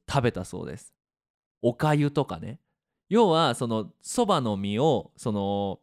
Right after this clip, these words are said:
ね、殻を取って、蕎麦の実をお水に入れて、お塩と一緒にこう煮て、で、こうドロドロしたね、あの、ゼリーじゃないけど、そばを食べたり、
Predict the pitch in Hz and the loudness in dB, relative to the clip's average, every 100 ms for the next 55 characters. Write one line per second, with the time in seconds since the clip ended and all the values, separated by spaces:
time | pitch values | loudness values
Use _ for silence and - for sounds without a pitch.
0 | _ _ _ 156 117 - - 156 160 98 | _ _ _ -6 -6 -4 0 4 2 0
1 | - 156 - _ - 156 - - _ _ | -2 -4 -4 _ 0 0 0 -10 _ _
2 | - 165 139 117 107 113 175 185 - _ | -2 2 2 2 0 0 2 0 -2 _
3 | _ _ - 127 131 123 123 120 120 - | _ _ -4 0 0 0 -2 0 -2 0
4 | 190 147 - 127 - 131 101 - 87 - | -2 0 -2 -2 0 0 0 -4 -8 -8
5 | - 95 - 95 90 78 _ _ - 123 | -8 -8 -8 -10 -8 -10 _ _ -4 -2
6 | 131 185 170 - _ _ _ _ 180 143 | 0 0 -2 -4 _ _ _ _ -2 0
7 | 113 139 139 113 98 92 - 98 160 - | 4 4 4 2 -2 -4 -6 -4 -4 -6
8 | _ _ - 104 98 95 95 92 92 - | _ _ -6 -2 -2 -4 -6 -6 -10 -14
9 | _ _ _ _ - 104 127 165 226 139 | _ _ _ _ -14 -6 -2 2 2 0
10 | 113 107 101 95 101 101 - _ _ _ | 0 -2 -4 -4 -4 -4 -6 _ _ _
11 | _ _ _ _ _ - 139 117 98 139 | _ _ _ _ _ -2 0 2 0 -2
12 | 127 98 98 147 131 | -2 -2 -2 0 -2